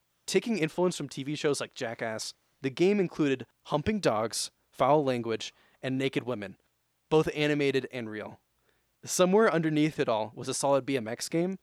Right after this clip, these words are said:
but by the time the press was out there, it never stood a chance. Due to its heavily publicized nude scenes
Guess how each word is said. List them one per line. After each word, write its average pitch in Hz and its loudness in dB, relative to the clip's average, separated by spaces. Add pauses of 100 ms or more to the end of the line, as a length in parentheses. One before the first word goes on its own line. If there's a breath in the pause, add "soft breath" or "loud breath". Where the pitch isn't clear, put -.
(140)
but 147 -2
by 147 2
the 226 2
time 160 -2
the 139 -2
press - -4
was 123 -4
out 120 -4
there, 165 -4 (300 soft breath)
it 131 -6
never 113 -8
stood - -10
a 101 -10
chance. - -14 (540)
Due 190 -2
to 285 0
its - -2
heavily 160 -2
publicized 143 -4
nude 120 -6
scenes 208 -6